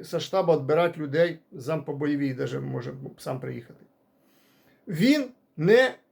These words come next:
робить оцінку. Йому так само, як в воєнкоматі. "Давай, забирай, все, ми тобі набрали, забирай".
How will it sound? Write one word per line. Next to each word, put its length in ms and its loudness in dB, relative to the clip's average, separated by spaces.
робить 440 4
оцінку. 680 -2
Йому 340 2
так 160 -6
само, 300 2
як 180 2
в 40 -10
воєнкоматі. 680 2
"Давай, 220 10
забирай, 360 6
все, 180 4
ми 120 2
тобі 140 -2
набрали, 380 4
забирай". 420 2